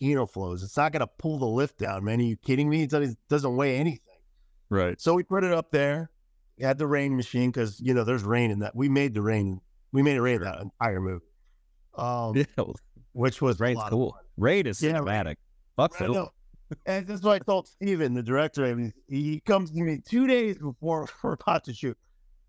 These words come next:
Speaker 1: We were gonna only make it rain in, like, a couple scenes. He's like, "All right, so listen, Beacocks, uh, it's gonna rain the entire movie." I'm like, "Okay, it's gonna look cool. It's just gonna suck to shoot in, but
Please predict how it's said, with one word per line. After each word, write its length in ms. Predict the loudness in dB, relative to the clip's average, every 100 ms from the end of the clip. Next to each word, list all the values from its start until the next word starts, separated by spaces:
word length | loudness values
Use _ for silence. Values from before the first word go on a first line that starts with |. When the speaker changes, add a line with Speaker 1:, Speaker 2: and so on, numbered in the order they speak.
| _ _ _ _ -6
Speaker 1:
We 160 | 0
were 120 | 2
gonna 140 | 4 4
only 160 | 2 2
make 200 | 0 0
it 80 |
rain 240 | 2 2 2
in, 80 | 2
like, 180 | 0
a 80 | -2
couple 240 | -4 -4 -4
scenes. 220 | -4 -2
He's 100 | -2
like, 140 | 0
"All 60 | 0
right, 140 | 0
so 100 | 0
listen, 300 | 0 0 -4
Beacocks, 580 | -4 -2 0 -2 -2 _ _
uh, 320 | 0 0 0 -4 _
it's 120 | -8
gonna 160 | -2 0
rain 160 | 0 0
the 80 |
entire 320 | 0 0 0 0
movie." 280 | -4 -6
I'm 120 | -2 0
like, 260 | 0 -2 _ _ _ _ _ _ _ _ _ -2
"Okay, 360 | 0 2 0
it's 140 | -2 0
gonna 180 | 0
look 300 | 0 0 -2
cool. 220 | 0 0 0
It's 120 | -6
just 120 | -4
gonna 180 | -2 -2 _
suck 200 | -2 -2
to 80 | -6
shoot 260 | -8 -2 0
in, 160 | 0
but 220 | 2 0